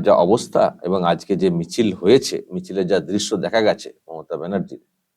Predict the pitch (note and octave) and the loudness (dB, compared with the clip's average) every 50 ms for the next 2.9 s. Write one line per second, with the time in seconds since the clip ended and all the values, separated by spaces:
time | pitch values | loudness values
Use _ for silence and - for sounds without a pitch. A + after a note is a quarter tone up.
0 | _ _ _ _ _ _ _ - - A2 - - - G#2+ G#2 G2 F2 G2 F#2 F#2+ | _ _ _ _ _ _ _ -10 -10 -6 -4 0 0 2 0 2 0 -2 2 2
1 | B2 B2 A#2+ - G#2+ G2+ G#2 G#2 A2+ A2+ A#2 A#2+ A#2+ A#2+ A#2+ B2 A#2 A#2 - - | 2 2 2 0 0 0 0 2 2 2 2 2 0 0 2 4 4 4 2 0
2 | - _ _ _ _ _ - G3 E3+ F2+ G3+ G3 - - F#3+ F3+ E3 G2+ | -6 _ _ _ _ _ -6 -4 -2 -2 -2 -2 -2 -2 -2 0 0 0